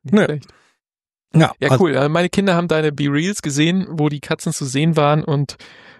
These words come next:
Speaker 1: sofort wurde gefragt, wann wir einen, wann wir einen Besuch bei euch, äh, einplanen können. <laughs>
Speaker 2: Ja.
Speaker 1: Ich hab dann versucht, sie auf nach dem Urlaub zu vertrösten,
Speaker 2: Ja, das wird
Speaker 1: aber
Speaker 2: sonst sehr knapp.
Speaker 1: <laughs>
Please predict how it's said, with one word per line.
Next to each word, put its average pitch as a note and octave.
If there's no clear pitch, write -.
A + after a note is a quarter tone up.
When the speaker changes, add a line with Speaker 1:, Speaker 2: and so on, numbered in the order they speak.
Speaker 1:
sofort C#3+
wurde C#3
gefragt, B2+
wann B2+
wir C3
einen, B2
wann C#3
wir B2
einen C#3+
Besuch C#3+
bei C#3+
euch, B2+
äh, B2
einplanen C#3+
können. C#3
<laughs> -
Speaker 2:
Ja. F#3
Speaker 1:
Ich -
hab C#3
dann C#3
versucht, D3+
sie D#3+
auf -
nach D3
dem C#3
Urlaub D3
zu C#3+
vertrösten, C3
Speaker 2:
Ja, C#3
das C#3+
wird C#3
Speaker 1:
aber C3
Speaker 2:
sonst C#3+
sehr E3
knapp. -
Speaker 1:
<laughs> -